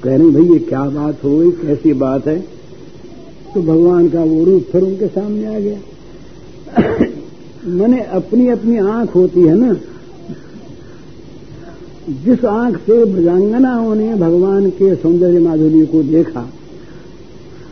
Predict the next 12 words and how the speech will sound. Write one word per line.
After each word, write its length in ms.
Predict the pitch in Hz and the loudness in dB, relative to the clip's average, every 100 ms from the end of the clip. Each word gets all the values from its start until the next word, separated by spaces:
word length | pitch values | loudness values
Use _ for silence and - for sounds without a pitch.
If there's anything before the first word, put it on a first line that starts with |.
| 1077 - - - - - - - - - | -20 -20 -20 -20 -20 -20 -20 -20 -20 -10
वे 300 | 180 208 247 | -4 2 2
आंखें 400 | 214 202 185 226 | 2 0 2 0
उन्हीं 420 | 208 180 175 202 | 2 4 6 4
की 140 | 185 175 | 2 -4
थी, 200 | - - - - - - - - - - - - - - - - - - - - | -6 -16 -18 -20 -20 -20 -20 -20 -20 -20 -20 -20 -20 -20 -20 -20 -20 -20 -20 -4
दूसरों 380 | 170 175 208 226 | -2 0 0 -2
की 140 | 208 | -2
नहीं। 200 | 254 202 - - - - - - - - - - - - 135 | -2 -2 -6 -12 -20 -20 -20 -20 -20 -20 -20 -20 -20 -16 -12
भावानुसार 960 | 127 151 170 202 233 240 196 208 233 214 | -8 -4 -2 -2 0 0 -2 -4 -2 0
नेत्र 440 | 180 202 - 214 | 2 2 0 0
होते 300 | 185 202 214 | 2 2 2
हैं, 260 | 175 135 | 0 0